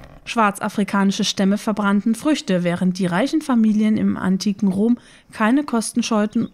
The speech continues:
und Silber oder Zinn schmolzen. Aha! Es gibt keine Aufzeichnungen darüber,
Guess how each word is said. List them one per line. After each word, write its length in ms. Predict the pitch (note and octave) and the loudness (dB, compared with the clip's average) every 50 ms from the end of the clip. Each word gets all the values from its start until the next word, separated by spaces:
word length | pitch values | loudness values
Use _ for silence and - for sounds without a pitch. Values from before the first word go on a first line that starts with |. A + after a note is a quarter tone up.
| _ - - | _ -12 -4
und 220 | - G3+ G3 F3+ - | 0 0 0 0 0
Silber 520 | - G3+ G3+ G#3+ A3 B3 C#4+ C#4+ - - | 0 0 2 2 2 2 0 0 0 -2
oder 340 | B3 A#3 A#3 A#3+ A#3+ A#3+ - | -2 -2 0 0 -2 -2 -4
Zinn 380 | - - - F4+ F#4 F#4 D4+ | -6 -4 -2 0 2 2 0
schmolzen. 880 | - - - G3+ F#3 F3+ F3 F3 E3+ F3 - - - F3 F3 F3+ F3+ - - _ _ _ _ _ _ _ _ _ | 0 0 0 0 2 2 2 2 0 -2 -4 -4 -2 -2 -2 -2 -4 -8 -14 _ _ _ _ _ _ _ _ _
Aha! 720 | - F#3 E3+ D#3+ - - C4 D4 C#4+ B3+ G3+ E3+ E3 F3+ - - _ _ _ - - - - - - - | -2 0 0 0 0 2 2 4 4 4 4 2 0 -2 -6 -12 _ _ _ -20 -20 -20 -20 -14 -4 -2
Es 200 | A#3+ A#3 - - | -2 -2 0 -2
gibt 200 | C#4 B3+ - - | -2 -4 -4 -2
keine 380 | - C#4+ E4 F#4 G4 F4 - | -2 0 2 2 2 0 0
Aufzeichnungen 720 | - A#3+ B3+ - - - A3 G3 F#3 F#3 - G3+ G3+ G3 F#3+ | 0 -2 -2 -4 -4 -2 0 0 0 2 2 2 4 4 2
darüber, 480 | F#3 F#3 F3+ G3 G3+ F#3+ G#3 G#3+ A#3 | 2 2 2 2 2 2 2 0 0